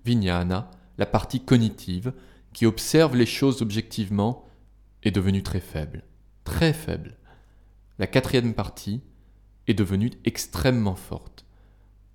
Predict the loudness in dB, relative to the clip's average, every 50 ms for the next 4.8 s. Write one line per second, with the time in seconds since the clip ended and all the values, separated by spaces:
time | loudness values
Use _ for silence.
0 | -6 -2 0 2 2 0 0 0 0 2 2 2 0 -2 -2 -4 -4 -6 -8 -8
1 | -8 -10 -8 -8 -8 -6 -6 -8 -8 -10 -14 -16 -16 -20 -20 _ -20 _ _ _
2 | _ _ -20 -20 _ _ -20 -20 _ _ _ _ _ _ -20 _ _ -20 -20 -20
3 | -12 -4 -2 -2 0 0 -2 -2 -4 -4 -4 -2 -2 -2 -2 -2 -4 -2 -2 -2
4 | -2 -2 -2 -2 -2 -2 -2 -4 -4 -4 -4 -4 -6 -8 -12